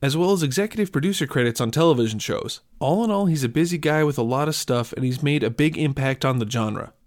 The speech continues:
And James Wan, if you're listening to this, I'm sorry I said none of your movies were critically acclaimed.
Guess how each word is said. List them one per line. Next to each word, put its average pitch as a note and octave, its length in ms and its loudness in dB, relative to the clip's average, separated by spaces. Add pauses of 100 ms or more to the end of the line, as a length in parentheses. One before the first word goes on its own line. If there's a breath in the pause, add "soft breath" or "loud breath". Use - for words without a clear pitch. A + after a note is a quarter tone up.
And A#2+ 140 -4
James C3+ 320 0
Wan, C3+ 200 0
if C#3+ 100 -4
you're B2+ 100 0
listening D#3+ 380 -2
to D3+ 60 -2
this, E3 220 -2
I'm A2+ 200 -4
sorry D3+ 420 0
I C3 40 2
said C#3 260 0
none C#3 100 0
of C#3 120 0
your B2+ 100 0
movies C3+ 320 0
were A#2 80 -6
critically C3 400 -4
acclaimed. B2+ 480 -4